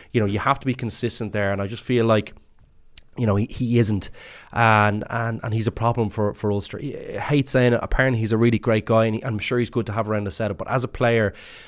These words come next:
I just don't feel like he's got the personality to, to take a team all the way in a big competition. A, and that's a personal belief I have. I hope I'm wrong on that, because as I said, I've heard great things about him personally, and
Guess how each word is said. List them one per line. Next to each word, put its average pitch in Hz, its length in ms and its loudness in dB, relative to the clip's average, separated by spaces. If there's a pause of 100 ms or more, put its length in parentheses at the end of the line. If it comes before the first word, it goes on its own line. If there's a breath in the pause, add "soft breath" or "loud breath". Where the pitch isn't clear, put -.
(140 loud breath)
I - 40 -12
just 123 180 -4
don't 127 220 0
feel 123 200 2
like 110 120 0
he's 98 100 -10
got 113 120 -6
the - 40 -18
personality 104 640 -2
to, 107 160 -8
to 98 220 -12
take 110 300 -6
a 107 40 -6
team 104 380 -4 (240 loud breath)
all 113 260 2
the 107 80 2
way 104 300 0
in 101 100 -4
a - 20 -6
big 104 200 -4
competition. 98 580 -6
A, 95 300 -8
and 127 120 -2
that's 135 140 2
a 156 60 2
personal 147 400 0
belief 123 280 -2
I 110 80 2
have. 117 240 0
I - 80 0
hope 135 280 4
I'm 104 120 0
wrong 123 200 6
on 107 80 2
that, 101 240 -2
because 107 240 -4
as 110 120 0
I 113 40 -2
said, 117 320 2
I've - 80 -8
heard 131 200 0
great 110 220 0
things 117 180 -2
about 104 200 0
him 92 40 -2
personally, 107 400 -2
and 95 140 -4